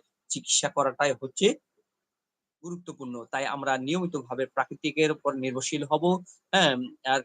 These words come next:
কেমিক্যাল মুক্ত জীবন গড়ার চেষ্টা করব, কেননা কেমিক্যালের পার্শ্ব প্রতিক্রিয়া প্রচুর ভরপুর হয়ে আছে। তাই এবং, আ, প্রাকৃতিক উপায়ে যদি ট্রিটমেন্ট ঘরোয়াভাবে নিতে পারেন,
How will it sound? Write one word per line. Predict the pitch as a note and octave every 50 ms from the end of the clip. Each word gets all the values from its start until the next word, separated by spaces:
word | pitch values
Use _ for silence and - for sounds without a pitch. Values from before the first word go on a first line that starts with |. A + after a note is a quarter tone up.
| -
কেমিক্যাল | - C3+ C#3 D#3 D#3+ - E3+ D#3+ D#3+ E3 D#3+
মুক্ত | D#3 D3+ D3+ - - - D#3+
জীবন | D#3+ C#3 C#3+ C3 C#3+ D3 D3
গড়ার | C3 B2+ C3 C3+ -
চেষ্টা | - E3 - - -
করব, | - - A2+ G#2+ G#2+ G#2 - _ _ _ _ _ -
কেননা | C#3+ C#3+ D3 C#3+ C#3
কেমিক্যালের | - - - C#3 D3+ F3 F3 F3 F3 D#3+ D#3 D#3 D3+ -
পার্শ্ব | C#3 - - - E3
প্রতিক্রিয়া | E3 - D#3 - - D3 - - D3+ C#3+
প্রচুর | - - - E3+ F3 - D#3+ D#3 D#3
ভরপুর | C3 - - D#3 D3 D3 - D3 C#3
হয়ে | B2+ - C3 A#2+
আছে। | G#2+ G#2 - - G#2 G2 _ _ _ _ _ _ _ -
তাই | C3+ C3 B2+ B2 A#2+
এবং, | A2+ - C#3 C3+ C#3 C3+ C3+
আ, | C3 C3 C3+ C3+ C3 C3 B2+ B2+ C3 C3 B2+ - - C3 C3 - - _ _ _ _ _ _ _ _ _ _ -
প্রাকৃতিক | D3+ C#3+ - - F3 F3+ - F#3 F3+ F3+ - - - - _ _ _ _ _ _ _ _ _ -
উপায়ে | F3 E3+ F3 D#3+ D#3 D#3 D#3+ D3 - _ _ -
যদি | C#3 C#3 D3+
ট্রিটমেন্ট | D3 - D#3+ D#3 _ - D#3 D3 A#2+
ঘরোয়াভাবে | G#2+ - D3 E3+ F#3+ F#3 F3 E3 C#3+ C#3 D#3
নিতে | C#3+ C#3+ C#3+ - D3+
পারেন, | - - C3+ C3+ E3 F3+